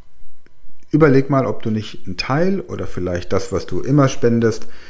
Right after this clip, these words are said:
dieses Mal unserem Brunnenprojekt, unserem Trinkwasserprojekt spenden möchtest, alternativ auch dem Bau der Brücke oder dem Bau der Schule. Das sind so die drei Dinge, die wir uns jetzt auf die Fahne geschrieben haben.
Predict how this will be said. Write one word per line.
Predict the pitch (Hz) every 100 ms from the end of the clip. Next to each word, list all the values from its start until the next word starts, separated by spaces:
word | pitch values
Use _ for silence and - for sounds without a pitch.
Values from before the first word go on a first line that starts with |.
| - - 127
dieses | 123 120 117
Mal | 104 98 101 104 - - - - -
unserem | 107 98 92 95
Brunnenprojekt, | - 123 135 135 - 113 110 110 -
unserem | 104 98 90 92
Trinkwasserprojekt | - 143 147 - - - 113 107 107
spenden | - 104 104 104
möchtest, | 104 101 - 107 101 - - - - -
alternativ | 95 95 85 - 101
auch | - -
dem | 92 87
Bau | 85
der | 85 87
Brücke | 135 156 156 95
oder | 95 85 82 - 95
dem | 85
Bau | 82
der | 82 78
Schule. | - 151 147 143
Das | 90
sind | 101 92
so |
die | 101 101
drei | - 85 92 90 - -
Dinge, | 101 98
die | 95
wir | 92
uns | 87 85
jetzt | 95 92 -
auf | -
die | -
Fahne | - 135 151
geschrieben | 139 - 127 123 107
haben. | 110 107